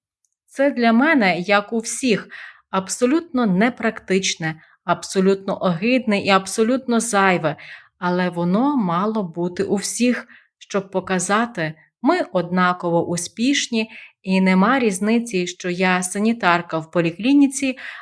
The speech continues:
а ви вчителі у школі. Всі мають бути, якщо не однаково щасливі, то хоч однаково нещасні. І що? І що? Зате в тебе є тато.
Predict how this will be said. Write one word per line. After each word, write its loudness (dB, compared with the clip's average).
а 4
ви 0
вчителі 0
у -6
школі. -2
Всі -2
мають 2
бути, -2
якщо -2
не 2
однаково 0
щасливі, -2
то 2
хоч -4
однаково 0
нещасні. -2
І 2
що? 0
І 0
що? 0
Зате 6
в 0
тебе 4
є 4
тато. 2